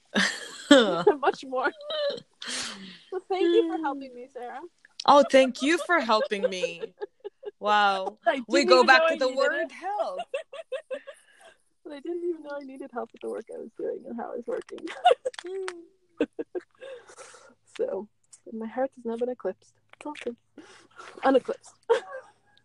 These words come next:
Speaker 2: You know what? And now I feel better about that situation that happened at work, 'cause I feel like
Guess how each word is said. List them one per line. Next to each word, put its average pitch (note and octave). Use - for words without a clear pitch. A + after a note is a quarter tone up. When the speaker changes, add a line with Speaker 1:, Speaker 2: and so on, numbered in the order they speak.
Speaker 2:
You C4
know D4+
what? D#4
And C4+
now C#4
I D4
feel A#3+
better A3
about G#3+
that G#3+
situation G3+
that F#3+
happened F#3
at -
work, F#3
'cause -
I F#3+
feel F#3+
like F#3